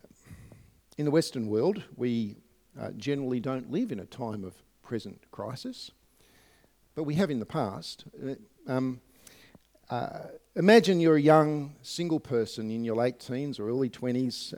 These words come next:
uh, living in the nineteen twenties, uh, in the Great Depression, and you're unemployed, but you're engaged.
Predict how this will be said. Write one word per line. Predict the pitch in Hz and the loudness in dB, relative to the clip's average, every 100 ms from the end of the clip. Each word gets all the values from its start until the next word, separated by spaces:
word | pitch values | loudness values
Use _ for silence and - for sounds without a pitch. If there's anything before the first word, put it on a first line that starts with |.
| - | -10
uh, | 107 | -8
living | 110 131 131 131 127 127 | -6 -6 -4 -6 -8 -8
in | 127 123 127 127 | -6 -4 -4 -6
the | 127 | -6
nineteen | 131 143 147 151 | -4 -4 -6 -10
twenties, | 143 202 294 - - - _ _ _ _ _ _ | -8 -8 -8 -10 -18 -20 _ _ _ _ _ _
uh, | 113 110 - | -8 -8 -8
in | 123 120 120 - - | -8 -8 -10 -14 -14
the | |
Great | 120 131 131 | -4 -4 -4
Depression, | - - 214 - 269 - _ _ _ _ _ _ _ _ _ _ _ | -10 -6 -6 -4 -8 -10 _ _ _ _ _ _ _ _ _ _ _
and | 117 | -8
you're | 123 143 | -4 -4
unemployed, | 160 156 - 180 285 - - _ _ _ _ _ _ _ _ _ _ _ _ | -4 -8 -8 -8 -8 -10 -16 _ _ _ _ _ _ _ _ _ _ _ _
but | 135 - | -12 -8
you're | 147 | -6
engaged. | 151 139 156 214 214 - - - | -6 -4 -4 -4 -6 -10 -14 -20